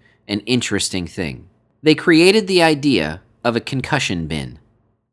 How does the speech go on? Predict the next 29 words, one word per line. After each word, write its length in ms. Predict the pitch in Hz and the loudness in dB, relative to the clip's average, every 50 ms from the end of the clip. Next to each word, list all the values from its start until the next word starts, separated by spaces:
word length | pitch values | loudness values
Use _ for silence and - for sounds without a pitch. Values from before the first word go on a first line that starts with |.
| _ _ _ _ - | _ _ _ _ 2
Allow 340 | 147 156 170 196 233 247 | 4 6 6 6 8 6
a 60 | 240 226 | 4 4
period 440 | 240 - 202 185 190 190 185 185 | 2 2 4 4 6 6 4 4
of 120 | 175 151 156 | 4 2 2
up 160 | 156 151 - | 0 0 -2
to 80 | - 131 | -6 -8
ten 340 | - - - 170 180 175 | -6 -4 -4 -4 -2 0
minutes 320 | 165 151 143 147 143 - - | 0 0 0 0 -2 -2 -4
for 140 | - 139 123 | -4 -2 -2
a 60 | 110 | -2
medical 360 | 107 120 131 143 143 - 170 | 0 0 -2 -2 -2 -2 -4
substitution 800 | - - 143 139 131 - 131 - - 135 131 123 - - 131 120 | -4 -2 -4 -4 -4 -6 -8 -6 -4 -4 -4 -2 -4 -4 -4 -2
that 220 | 101 101 - - | -2 -4 -4 -4
won't 340 | 107 107 143 160 175 - - | 0 2 2 2 2 0 -6
count 400 | - - 147 127 104 90 87 - | -6 -2 0 0 0 0 -2 -4
against 320 | 110 98 107 104 98 - - | -4 -4 -4 -4 -4 -6 -6
the 80 | 101 | -6
club's 540 | 95 - - - 110 110 113 107 107 - - _ _ _ _ | -8 -6 -4 0 0 0 0 0 -4 -6 -8 _ _ _ _
allotted 600 | 113 104 98 101 98 95 90 80 80 78 80 90 | -4 -4 0 0 2 2 2 0 -2 -6 -8 -14
three 320 | - - - - 87 85 80 | -18 -18 -12 -8 -8 -6 -6
subs. 560 | 78 - - 90 82 71 - - - - - _ _ _ _ - - - - - - _ - | -6 -6 -6 -6 -8 -8 -10 -12 -16 -16 -16 _ _ _ _ -20 -20 -20 -20 -20 -20 _ 4
This 220 | 139 165 165 - | 6 6 6 4
temporary 560 | - - 175 165 165 165 165 156 151 147 139 | 2 0 0 0 2 6 6 8 8 6 4
player 320 | 135 - 143 131 135 139 143 | 2 0 0 2 2 2 0
can 180 | 139 - 113 | -2 -4 -6
keep 220 | 104 - 139 135 - | -4 -4 -4 -4 -2
the 60 | 135 | -2
sides 360 | - - 131 123 120 101 110 | 0 2 2 2 2 0 0
level 380 | 113 117 117 120 135 147 143 | 0 0 0 0 -2 -4 -6